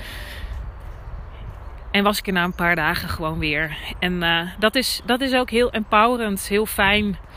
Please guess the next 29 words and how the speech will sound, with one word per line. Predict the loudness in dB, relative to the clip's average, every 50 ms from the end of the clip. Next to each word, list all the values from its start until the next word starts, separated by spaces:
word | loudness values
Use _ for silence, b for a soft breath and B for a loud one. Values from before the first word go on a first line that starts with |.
| B B B B B B B B B B
Ehm, | -4 -2 0 0 0 0 -2 -2 -2 -2 -2 -4 -4 -8 B B B B B B B -12 -12 -12 -12 -14 -14 -14 -16 -10 -4 0
en | 2 2
misschien | 2 2 2 2 2 2 2
ook | 2 2 2
wel, | 2 4 6 6 6 4 2 0 -4 -8
eh, | -8 -8
toch | -4 -2 -2 -2 0 -2
een | -4 -4
onderliggend | -2 -2 -2 0 0 -2 -2 -2 -2 0 2
boodschapje | 2 2 2 0 -2 -4 -4 -4 -4 -4 -4
uit | -2 -2 -2 -2
deze | -2 0 0 0 0 -2 -2 -2 -4 -6 -8 B B B B B B 0
podcast. | 0 0 2 0 0 2 4 4 4 2 0 -2 -4 -6 -4
Hè, | 0 0 2
waar | 4 6 6 4
ik | 4 2
dus | 0 0
in | 0 0
de | 0
volgende | -2 -2 -2 0 0 0 -2 -2 -4
veel | -2 -2 0 0 0
verder | 0 2 2 2 2 2 0
op, | -4 -10 -10 -12 -10 -4
op | -4 -4 -2
zal | 0 -2 -2 0
ingaan. | 0 0 0 0 2 4 4 4 4 4 2 -2 -4 B B B B B B B B B B B B B B
Wat | B -2 -2
er | -2
gebeurt. | 0 -2 -2 0 2 4 4 4 4 2 0 -2 -4 -4 -4 -6